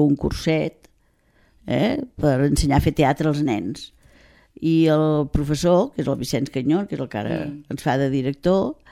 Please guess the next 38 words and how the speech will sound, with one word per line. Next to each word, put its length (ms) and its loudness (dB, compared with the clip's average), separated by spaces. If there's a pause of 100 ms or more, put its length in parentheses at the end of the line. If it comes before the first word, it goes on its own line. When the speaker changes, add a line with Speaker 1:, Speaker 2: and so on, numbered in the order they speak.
(580)
Speaker 1:
doncs 160 0
ens 160 0
va 80 2
fer 140 0
el 80 0
curset, 480 0
i 60 0
llavors 200 4
vam 140 2
dir, 100 2
"Escolta, 380 -2
per 160 2
què 80 -4
amb 120 0
un 80 0
grup 180 -2
de 100 -2
mestres 380 -6
no 100 -6
continuem? 680 -6 (560)
I 80 -6
s'ho 100 -6
passarem 460 -2
bé, 260 2
a 60 0
més 160 -2
a 40 -4
més 220 -4
farem 300 -2
el 80 -4
teatre 300 0
amb 80 -4
la 100 -6
canalla", 560 0 (560)
i 80 4
així 180 4
va 160 8
començar. 540 0